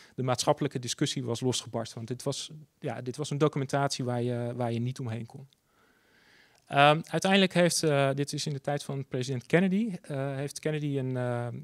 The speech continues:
zijn eigen onderzoekscommissie, eh, daarmee aan het werk gezet. Eh, om al haar beweringen na te gaan en echt on-, eh, serieus onderzoek te gaan doen naar,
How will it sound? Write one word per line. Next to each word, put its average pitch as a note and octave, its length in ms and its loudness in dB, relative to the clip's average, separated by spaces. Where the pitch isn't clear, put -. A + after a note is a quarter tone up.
zijn B2+ 260 -2
eigen C#3 260 0
onderzoekscommissie, E3 880 2
eh, C#3+ 120 4
daarmee D3 320 4
aan C#3 100 2
het C3+ 80 0
werk C#3 260 0
gezet. - 420 -8
Eh, B2 580 0
om C#3 400 0
al D3 300 6
haar C3 160 6
beweringen C3 520 0
na C#3+ 180 2
te D#3+ 120 -6
gaan C3+ 400 -4
en B2 420 -6
echt - 240 -4
on-, C#3+ 200 -2
eh, C3 120 2
serieus C#3 400 4
onderzoek C3 340 -4
te A#2+ 100 -2
gaan A#2+ 160 -2
doen A#2 240 0
naar, B2 400 4